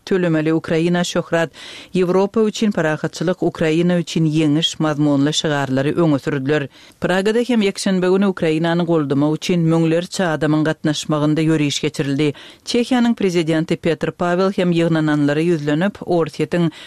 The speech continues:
Ukrainanyň territoriýasyna hüjüm edip agressora öwrilenligini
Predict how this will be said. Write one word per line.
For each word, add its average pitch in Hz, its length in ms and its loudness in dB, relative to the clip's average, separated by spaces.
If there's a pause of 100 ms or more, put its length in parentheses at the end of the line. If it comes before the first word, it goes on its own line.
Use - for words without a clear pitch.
(180)
Ukrainanyň 196 580 0
territoriýasyna 180 800 0
hüjüm 165 240 0
edip 170 280 -2
agressora 170 640 -2
öwrilenligini 156 840 0